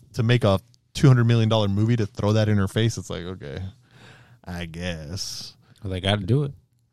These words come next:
Speaker 1: I felt like Bill Cosby was the grandfather of the Red Room, Doug.
Speaker 2: Wow.
Speaker 1: <laughs> Hey, motherfucker got out, so.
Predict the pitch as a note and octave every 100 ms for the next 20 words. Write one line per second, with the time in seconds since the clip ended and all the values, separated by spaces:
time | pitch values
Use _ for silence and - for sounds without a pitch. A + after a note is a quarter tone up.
0 | _ _ _ - - G#2+ F#2+ F#2 - A2
1 | G#2 G2+ F#2 G#2 G2+ G2 F#2 F#2 F2+ F#2+
2 | G2+ G2+ F2+ F#2 F2+ G2 G2 G2 G2+ G2+
3 | G2+ G2 G2+ G#2 G#2 A2 B2 C#3 C3+ C3
4 | C3 B2 B2 A#2 A2+ A2 G2+ G2 F2+ -
5 | - - - - - - _ _ _ _
6 | _ _ - - - - - C#3+ E3+ D#3+
7 | - E3+ D#3+ D3+ D#3 F3 D3+ C3+ B2+ B2